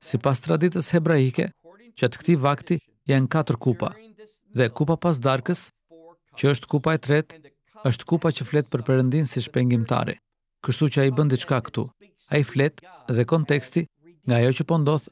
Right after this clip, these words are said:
është shpengimi. Dhe prandaj ai thot në vargun njëzet e tre: "Pastaj mori kupën, falenderoi,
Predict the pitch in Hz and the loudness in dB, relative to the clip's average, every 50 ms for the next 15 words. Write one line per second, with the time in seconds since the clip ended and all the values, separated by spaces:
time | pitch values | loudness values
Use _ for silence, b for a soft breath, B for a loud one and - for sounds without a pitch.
0 | - - 147 143 - - 131 - - 135 127 120 110 107 95 95 - - - _ | -4 -2 -2 -2 -2 -4 -10 -4 0 2 2 4 2 2 2 0 -4 -8 -16 _
1 | _ _ _ _ _ - - 127 131 113 143 139 143 170 180 180 165 147 127 - | _ _ _ _ _ -6 0 0 0 2 2 2 2 4 4 4 4 2 2 2
2 | - 143 139 - - 147 131 117 113 131 131 120 117 123 131 127 123 107 117 110 | 0 0 0 0 0 0 0 2 2 0 0 2 2 2 2 2 2 0 0 -2
3 | 117 120 110 - 107 - - - 117 113 _ - _ _ _ _ _ _ - 113 | -2 -2 -2 -2 -4 -4 -6 -12 -20 -20 _ -20 _ _ _ _ _ _ -6 -6
4 | 104 - - 123 117 117 120 135 151 - - 139 135 117 - 160 151 - _ _ | -4 0 0 2 2 4 2 2 0 0 0 -2 0 0 0 -4 -6 -6 _ _
5 | _ _ 151 - - - 117 117 117 120 120 113 120 120 127 143 160 | _ _ -20 -10 -2 0 2 2 4 4 4 4 4 4 4 2 0